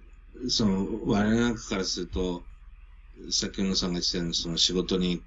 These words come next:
心が取り憑かれちゃっててっていうのは、いや、そういうことができないから、そういう自分がこう手持ちでできるところに心を取り憑かせてしまうのか、まあ、それともまあ、それが、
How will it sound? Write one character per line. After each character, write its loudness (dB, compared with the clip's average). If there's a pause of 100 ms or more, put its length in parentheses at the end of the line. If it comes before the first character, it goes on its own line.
心 0
が 0
取 0
り 0
憑 -4
か 0
れ -2
ち -4
ゃ -2
っ -10
て -8
て -6
っ -8
て -10
い -4
う -6
の -8
は、 -10 (720)
い -2
や、 0
そ 6
う 8
い 8
う 4
こ 2
と 4
が -2
で -6
き -2
な 2
い 0
か -8
ら、 -6 (1600)
そ -2
う -2
い -4
う -10
自 -6
分 0
が 0 (200)
こ -2
う -8
手 -10
持 0
ち -2
で 0
で -2
き 0
る 4
と -2
こ 0
ろ 4
に -2
心 0
を 0
取 0
り -4
憑 -6
か -6
せ -6
て -14
し 2
ま 0
う 0
の -4
か、 -6 (240)
ま -8
あ、 -10
そ -2
れ 0
と 2
も 2
ま -2
あ、 -10
そ -8
れ -2
が、 -2